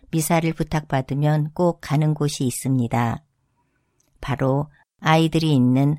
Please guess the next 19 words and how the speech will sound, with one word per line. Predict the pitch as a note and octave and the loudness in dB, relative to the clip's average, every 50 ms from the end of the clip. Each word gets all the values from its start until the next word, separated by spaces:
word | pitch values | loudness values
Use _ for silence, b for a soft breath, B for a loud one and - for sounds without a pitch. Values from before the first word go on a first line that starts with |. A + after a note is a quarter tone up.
| - | -6
학교 | _ - - - - _ - F3+ E3+ | _ -10 -10 -10 -8 _ 0 0 0
기념일 | E3+ - - E3 E3+ E3 D#3+ D#3+ D#3+ E3 D#3+ E3 E3 | 0 0 0 2 2 2 2 2 2 2 2 0 0
미사입니다. | - C#3 C#3+ - - E3 D#3+ D3 C3+ B2+ B2 A#2+ - A2+ A2+ A2+ A2 A2 - - _ _ _ _ _ _ _ _ _ _ _ _ _ _ _ _ _ _ _ | 0 -2 -2 0 0 0 2 2 2 2 0 0 -2 -2 -2 -2 -4 -6 -10 -14 _ _ _ _ _ _ _ _ _ _ _ _ _ _ _ _ _ _ _
산골 | - - G#3 G3 F#3+ F#3+ - G3 G3 F#3+ F#3 | -6 0 2 2 2 4 4 4 4 4 2
작은 | - D#3 E3 D3 D3+ E3+ E3 D#3+ | 2 0 0 0 2 2 2 4
마을에 | D3+ D3 D3 D3 D3+ D#3+ D#3 | 4 4 4 4 4 2 2
있는 | D3 C#3 C3+ C3+ C#3+ C#3+ C#3+ | 4 4 4 4 4 2 2
학교는 | D3 D#3+ - - - C3+ B2 C3 C#3 D3 D3+ D#3 - _ _ _ _ _ - | 0 -4 -6 -4 -2 0 2 4 4 2 2 0 -4 _ _ _ _ _ 0
아이들이 | C#3 D3+ D3+ D3+ D3+ D#3 D3 D#3 D#3 D#3+ | 2 2 2 2 2 0 0 2 0 0
이십 | - D#3 D#3+ - - F#3 | 0 -2 -2 0 0 2
명도 | F3 E3+ D#3+ D3+ D3 D3 E3 D#3+ D#3+ | 2 4 4 2 2 2 2 2 0
채 | - - F#3+ F3+ | 0 -2 -2 -4
되지 | F3 - E3 D#3 D3+ - D#3+ | -2 -2 -2 -2 0 0 0
않은 | D3 C#3+ C#3 B2+ | 2 2 2 2
곳이지만 | B2 A#2+ B2 - - - - - A#2 A#2 C3 C3+ C3+ B2+ C3+ - _ _ _ _ _ _ _ _ _ _ _ _ - | 0 -2 -4 -6 -8 -10 -6 -4 0 2 2 2 2 2 0 -4 _ _ _ _ _ _ _ _ _ _ _ _ -2
아이들이 | C#3 D#3 D#3+ D#3+ D3+ D#3+ D#3 D#3+ D#3+ D#3+ D#3 | 0 2 2 2 0 -2 -2 0 0 0 0
만나고 | D3 C3+ C#3 C#3+ D3+ D#3 D#3 D#3 D#3+ | 2 2 2 2 2 2 2 0 -2
싶기도 | D#3+ - - - - - D3+ D3 | -4 -4 -8 -10 -10 -6 -4 -2
하고 | C3+ B2 C3 B2+ - - B2+ B2+ B2+ B2+ C#3 | -2 -2 -4 -8 -8 -6 -4 -4 -2 -4 -6